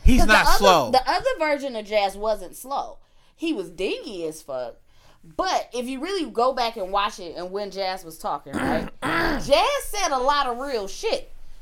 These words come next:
Speaker 2: You just really didn't catch it because he was acting like he was stupid all the goddamn time.
Speaker 1: I'm not fucking with you. I'm going on that subject right there. I apologize.
Speaker 2: You not
Speaker 1: Uh,
Speaker 2: gonna, you don't believe me?
Speaker 1: No.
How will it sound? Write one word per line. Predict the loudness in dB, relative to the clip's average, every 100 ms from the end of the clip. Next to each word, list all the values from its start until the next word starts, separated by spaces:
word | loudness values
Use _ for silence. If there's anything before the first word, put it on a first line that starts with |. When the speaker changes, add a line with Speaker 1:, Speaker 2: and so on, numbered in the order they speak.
| -6
Speaker 2:
You | -2 -2
just | 4 4 4
really | -4 -6 -6
didn't | -6 -6 -6 -6
catch | -2 -2 -2
it | -6 -8
because | -12 -10 -6 -4 0 2 0 -4 -18 -20 -8
he | -6
was | -6 -4
acting | -4 -4 -4
like | -4 -4
he | -8
was | -8
stupid | 2 2 2
all | 0 0
the | 0
goddamn | -4 -6 -10 -16 -16
time. | -18 -18 -20 -18 -16 -16
Speaker 1:
I'm | -8
not | -4 -4
fucking | -2 -4
with | -4 -2
you. | -2
I'm | -2
going | 0 0 0
on | -2 -6
that | -6 -2
subject | 0 0 -6 -8
right | -8 -8 -8
there. | -8 -4
I | -4
apologize. | 4 4 4 -6 -14 -14 -14 -16 -16 -2
Speaker 2:
You | 2 4
not | 4 4
Speaker 1:
Uh, | 2 2
Speaker 2:
gonna, | 0 4
you | 6
don't | 6 6
believe | 2 -2 -6 -10
me? | -14 -12
Speaker 1:
No. | -10